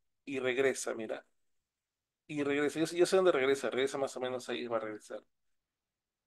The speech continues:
Acá, mira, saco una puntita, pero ahí voy a hacer la pu-, hasta ahí la puntita y regreso así como una curva, más o menos que se va al medio, ahí. Mira, Marcelita, mira,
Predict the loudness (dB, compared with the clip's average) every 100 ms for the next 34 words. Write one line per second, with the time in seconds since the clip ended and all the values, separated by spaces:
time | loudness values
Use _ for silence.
0 | _ _ 4 4 4 4 2 2 -4 0
1 | 4 4 4 -2 -2 4 6 6 6 8
2 | 8 4 2 2 2 0 -2 -6 -4 -2
3 | 2 0 0 -2 -4 0 0 0 -6 -4
4 | -2 -4 -4 -12 -10 -8 -6 -4 -4 -4
5 | -4 0 -2 -2 _ _ -8 -6 -4 -4
6 | -6 -10 -14 -4 -2 -2 -4 -4 -6 -8
7 | -8 -8 -12 _ _ _ _ _ _ _
8 | _ _ _ _ _ _ _ _ _ _
9 | 2 4 6 4 2 4 4 6 4